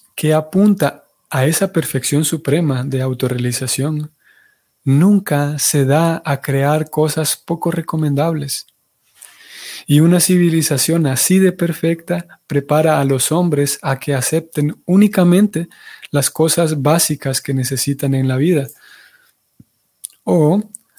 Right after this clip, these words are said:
a seguir el principio de sacar el mejor provecho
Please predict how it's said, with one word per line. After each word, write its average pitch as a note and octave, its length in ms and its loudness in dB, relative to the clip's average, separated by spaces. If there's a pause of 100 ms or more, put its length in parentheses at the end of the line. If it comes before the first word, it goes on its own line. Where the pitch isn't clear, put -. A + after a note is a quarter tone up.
(160)
a D3 120 2
seguir D3 380 2
el F3 140 0
principio F#3 640 2
de D3+ 140 2
sacar D3+ 380 0
el D3 120 2
mejor D3+ 380 0
provecho D#3 560 -2